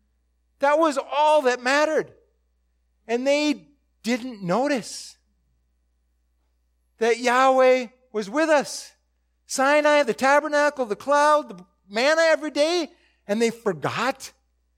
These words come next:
Yahweh is with us. They got used to what God gave, how God protected, and they thought that was just normal.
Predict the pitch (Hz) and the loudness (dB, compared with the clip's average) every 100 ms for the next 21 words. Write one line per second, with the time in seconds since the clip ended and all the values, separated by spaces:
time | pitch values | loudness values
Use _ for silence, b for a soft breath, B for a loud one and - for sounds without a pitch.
0 | _ _ _ _ _ _ 143 165 196 226 | _ _ _ _ _ _ -8 -2 0 2
1 | 226 226 226 - _ _ _ _ _ _ | 2 2 0 -8 _ _ _ _ _ _
2 | _ - 165 143 165 220 269 262 - - | _ -10 -8 -6 -4 0 -2 -2 -12 -18
3 | _ _ _ _ _ - 196 226 202 156 | _ _ _ _ _ -8 -2 -2 -2 -6
4 | 202 214 - 254 233 - 226 220 226 190 | -8 -8 -6 -2 -2 0 0 2 0 -4
5 | - _ _ _ _ 117 175 226 277 285 | -18 _ _ _ _ _ 0 0 0 -4
6 | 240 _ _ _ - 185 175 214 220 220 | -8 _ _ _ -8 -6 -2 0 0 -2
7 | 202 - 226 240 240 277 240 _ _ _ | -10 -4 -4 -4 -4 -8 -8 _ _ _
8 | _ 170 185 196 214 208 208 - _ _ | _ -8 -6 -2 0 0 -2 -8 _ _
9 | _ - 208 208 214 190 185 160 226 196 | _ -4 -4 -2 -4 -4 -6 -6 -6 -6
10 | - - _ _ _ _ _ _ 127 143 | -10 -20 _ _ _ _ _ _ -14 -6
11 | 233 269 294 | -4 -2 -4